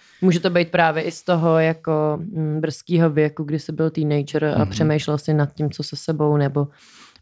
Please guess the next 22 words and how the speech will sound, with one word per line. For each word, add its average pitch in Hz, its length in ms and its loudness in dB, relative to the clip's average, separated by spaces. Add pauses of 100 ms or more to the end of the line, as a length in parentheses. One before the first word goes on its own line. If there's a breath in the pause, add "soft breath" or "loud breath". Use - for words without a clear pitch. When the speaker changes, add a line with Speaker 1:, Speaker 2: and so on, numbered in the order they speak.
Speaker 1:
přesně 254 240 6
Speaker 2:
Mhm. 165 100 4
Speaker 1:
nějaký 170 340 2
okamžik 254 560 0
možná 226 360 0
i 190 80 -4
to 196 120 -2
mohl 175 240 2
být, 156 300 -4
který 151 280 -6
tě, 156 140 -2
mm, 151 120 -6
Speaker 2:
Mhm. 156 380 -2
Speaker 1:
ovlivnil 147 500 2
v - 80 -16
tom, 151 160 -6
co 151 120 -6
děláš 139 320 -2
dnes. 143 280 -8 (960 loud breath)
Speaker 2:
Ehm, 120 1400 2
mně 117 100 2
se - 80 -6